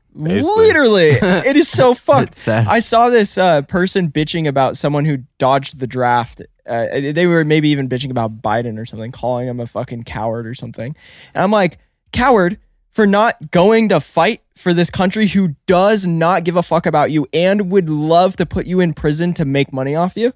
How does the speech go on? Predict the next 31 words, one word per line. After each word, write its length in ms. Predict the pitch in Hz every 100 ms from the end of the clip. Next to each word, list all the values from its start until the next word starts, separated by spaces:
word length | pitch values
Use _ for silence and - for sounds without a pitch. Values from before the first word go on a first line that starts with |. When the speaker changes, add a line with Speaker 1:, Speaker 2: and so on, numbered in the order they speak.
| -
Speaker 1:
Yeah. 180 | 92 76
Speaker 3:
Yeah. 220 | 92 85 - _ _ _ 175
Speaker 2:
You're 220 | 185 196
Speaker 3:
<laughs> 60 | 160
Speaker 2:
a 20 |
coward 480 | - 214 233 233 190
for 120 | 208
avoiding 440 | 175 185 180 160
that." 300 | 135 113 78
Speaker 1:
Yeah, 140 | 143 101
well, 160 | 104
that's 160 | 123 131
essentially 420 | 127 147 - 151
Speaker 2:
<laughs> 0 |
Speaker 1:
the, 880 | 190 285 - 285 123 113 101 92 73
the, 640 | 104 110 107 98 92 85 -
uh, 400 | 101 90 82 - - -
anti-drug 540 | 110 120 101 98 113
abuse 320 | 98 87 87
law. 380 | 87 87 85 85
That's 180 | 80 92
what 380 | 87 - 69 95
it 60 | 98
was 120 | 92
essentially 380 | 92 104 101 107
for, 320 | - 117 107
is 120 | 87
to 100 | -
take 200 | 82 92 90
anyone 400 | 95 95 95 90
who 400 | 98 95 92